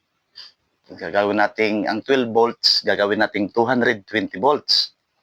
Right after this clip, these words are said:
So, bumili ako ng snap na one thousand watts inverter. Ito ay, ang output nito ay E C na, alternative current,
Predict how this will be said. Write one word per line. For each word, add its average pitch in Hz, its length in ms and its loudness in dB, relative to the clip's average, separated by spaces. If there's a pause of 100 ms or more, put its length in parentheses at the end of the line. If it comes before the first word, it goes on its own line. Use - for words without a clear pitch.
(640)
So, 123 640 2
bumili 117 320 0
ako 131 320 2
ng 104 240 0
snap 131 400 0 (480)
na 90 160 -2
one 90 160 -2
thousand 101 720 0 (1800)
watts - 640 0 (520)
inverter. 98 640 -2 (1200)
Ito 107 400 0
ay, 104 320 -2
ang 104 240 -4 (160)
output 127 320 -2
nito 123 400 2
ay 95 400 0 (240)
E 123 160 -2
C 123 240 2
na, 143 160 0 (240)
alternative 107 640 -4
current, 113 400 0